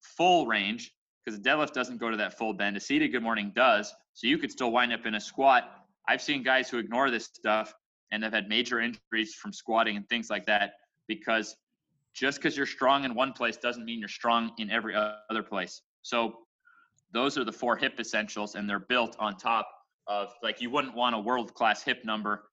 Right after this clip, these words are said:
and only a standard knee or ankle number. You want world-class ankles, then world-class knees, then world-class hips. Um, and that's, this is how I, you know, completely,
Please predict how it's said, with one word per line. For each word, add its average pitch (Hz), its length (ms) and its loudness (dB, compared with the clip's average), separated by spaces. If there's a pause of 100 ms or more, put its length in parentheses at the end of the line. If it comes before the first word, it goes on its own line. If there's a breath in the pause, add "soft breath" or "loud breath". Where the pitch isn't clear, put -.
and 107 140 -4
only 110 280 -4
a 92 60 -6
standard 107 580 -4
knee 104 200 -4
or 95 80 -2
ankle 101 320 -4
number. 90 320 -8 (260)
You 117 160 -4
want 123 280 2
world-class 120 580 0
ankles, 113 480 -2
then 98 220 -6
world-class 104 520 0
knees, 101 260 -6
then 98 120 -8
world-class 98 540 -4
hips. 104 320 -6 (360)
Um, 95 400 0
and 101 140 -4
that's, - 380 -4 (260)
this - 160 -4
is 113 80 -10
how 117 140 4
I, 101 240 2
you 107 80 -4
know, 95 180 -4
completely, 113 600 -2